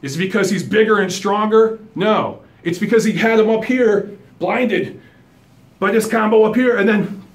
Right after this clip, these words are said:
bow, downstairs. He had him stretched out, not looking. That was it.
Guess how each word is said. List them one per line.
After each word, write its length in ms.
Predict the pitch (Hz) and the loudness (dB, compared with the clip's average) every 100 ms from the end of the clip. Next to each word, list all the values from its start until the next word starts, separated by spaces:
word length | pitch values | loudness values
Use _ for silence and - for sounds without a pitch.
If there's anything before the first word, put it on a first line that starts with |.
| - | 0
bow, 440 | - 311 208 - - _ _ _ | 2 2 0 -6 -18 _ _ _
downstairs. 920 | 190 185 196 - 214 175 165 147 - - _ _ _ - _ | -6 -4 -4 -2 0 2 0 -2 -10 -18 _ _ _ -20 _
He 120 | - | 0
had 100 | 220 | 2
him 100 | 196 | 2
stretched 480 | - - 233 226 - | -2 -6 -2 -2 0
out, 380 | 208 180 170 - - - - | 0 0 -2 -6 -20 -16 -4
not 240 | 175 202 | -2 0
looking. 520 | 190 180 170 151 - - - - - _ | -2 0 -2 -4 -8 -10 -10 -10 -20 _
That 180 | - 160 | -6 -4
was 140 | 160 175 | -2 -2
it. 300 | 196 202 | -2 -4